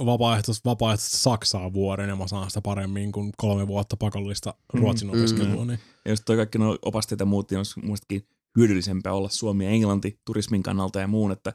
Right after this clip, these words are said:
Speaker 2: nyt on tullut pikkusen metroon sellainen Central Railway Station ja
Speaker 3: Kyllä.
Speaker 2: University of Helsinki. Niin
Speaker 3: Ja
Speaker 2: on
Speaker 3: mut se
Speaker 2: muutama
Speaker 3: tuntuu, että
Speaker 2: asema,
Speaker 3: tästä
Speaker 2: mutta
Speaker 3: vähän niinku, siis Suomi yrittää niinku siis irrottaa jotain tommosta, äh, vanhaa alkukantaista häntää perseestä,
Speaker 2: Mhm.
Speaker 3: että sitä pitää kuitenkin vielä kanniskella mukana, vaikka sit,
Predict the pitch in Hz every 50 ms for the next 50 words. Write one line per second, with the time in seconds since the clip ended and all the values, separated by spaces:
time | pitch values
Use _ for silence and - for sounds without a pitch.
0 | - - - _ _ 110 107 104 120 113 110 147 143 - 113 104 110 101 104 101
1 | - - 98 80 98 - 101 95 92 - - 101 101 98 - 92 92 98 110 127
2 | 135 123 110 95 95 - - 110 92 - - 107 107 104 104 104 87 73 71 110
3 | 123 143 - 101 - - 113 - - 139 - 104 98 117 - 104 95 - 101 92
4 | 80 90 82 104 123 135 151 151 143 117 117 110 - 339 - - 262 240 - -
5 | - - - 233 247 262 262 240 196 160 - - - - - - 151 139 - -
6 | - 50 50 - 120 - - - - - _ _ _ _ - 156 170 160 151 135
7 | 131 131 135 - _ 131 123 117 117 110 - - 120 117 110 110 113 113 - -
8 | - 139 143 139 131 120 - _ 113 107 107 107 110 110 123 113 110 107 107 104
9 | 107 98 - - 107 - - - - - _ _ - 104 104 104 101 101 131 135
10 | 123 117 117 110 107 107 120 117 110 104 - 110 107 104 113 104 - 117 101 110
11 | 135 131 127 120 104 - 92 85 90 90 - - 110 110 107 143 127 127 123 87
12 | 90 - - 92 87 92 - 113 104 110 98 113 98 110 107 - 151 165 160 160
13 | 135 123 107 120 127 117 110 - 123 120 113 107 98 - - 104 98 98 101 107
14 | 120 120 - 113 104 101 101 98 95 - - 117 -